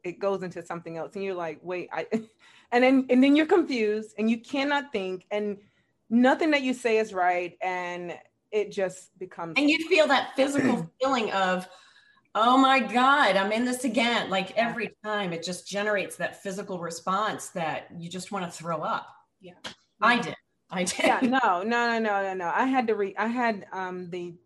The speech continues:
Speaker 1: horrible anxiety. And in some of my interviews, uh, the ladies talk about the ex-, the anxiety that you're talking about. And then, of course,
Speaker 2: Yes.
Speaker 1: um, the P T S D and so on and so forth. And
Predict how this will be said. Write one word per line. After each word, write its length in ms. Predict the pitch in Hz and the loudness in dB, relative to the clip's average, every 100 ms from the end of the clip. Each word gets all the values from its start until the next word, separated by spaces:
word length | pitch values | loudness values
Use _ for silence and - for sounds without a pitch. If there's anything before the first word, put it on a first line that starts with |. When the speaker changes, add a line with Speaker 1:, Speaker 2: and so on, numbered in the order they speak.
| _ - | _ -6
Speaker 1:
horrible 360 | 214 196 180 | -2 -2 -4
anxiety. 680 | 170 175 170 165 165 160 156 | -10 -8 -6 -6 -6 -10 -14
And 360 | 160 170 170 170 - _ _ | -10 -8 -8 -12 -16 _ _
in 100 | 202 | -8
some 220 | 202 233 226 | -6 -2 -2
of 140 | 196 | -2
my 200 | 202 180 | -6 -6
interviews, 920 | 180 190 208 185 175 170 170 170 _ _ | -8 -8 -8 -8 -8 -10 -12 -18 _ _
uh, 440 | 160 160 175 - - 226 _ | -14 -12 -12 -14 -16 -20 _
the 100 | 185 | -6
ladies 380 | 190 185 170 170 | -4 -4 -6 -8
talk 220 | 175 170 | -8 -8
about 420 | 160 160 156 151 | -8 -8 -10 -10
the 100 | 175 | -10
ex-, 220 | 165 160 151 | -12 -14 -12
the 100 | 185 | -8
anxiety 540 | 180 165 196 214 170 | -6 -2 0 0 -2
that 260 | 165 156 170 | -4 -6 -4
you're 160 | 185 | -8
talking 360 | 185 190 170 170 | -6 -6 -8 -10
about. 280 | 160 156 156 | -8 -8 -6
And 80 | 180 | -8
then, 120 | 175 | -10
of 80 | 165 | -8
course, 280 | 185 170 | -4 -4
Speaker 2:
Yes. 100 | - _ _ _ - | -6 _ _ _ -4
Speaker 1:
um, 260 | 220 220 | -2 0
the 80 | 220 | -2
P 160 | 220 277 | -4 -6
T 180 | - 220 | -2 -2
S 120 | 214 | -4
D 280 | 175 180 180 | -6 -6 -6
and 100 | 180 | -8
so 80 | 180 | -8
on 80 | 165 | -8
and 80 | |
so 140 | 170 240 | -4 -4
forth. 260 | 220 175 175 _ _ _ 240 | -2 -6 -8 _ _ _ -2
And 500 | 214 208 202 190 | 0 0 -2 -6